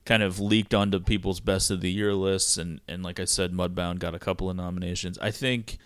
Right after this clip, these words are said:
that's where we're headed, and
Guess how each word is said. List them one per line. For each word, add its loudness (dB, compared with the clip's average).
that's 12
where 10
we're 10
headed, 10
and 4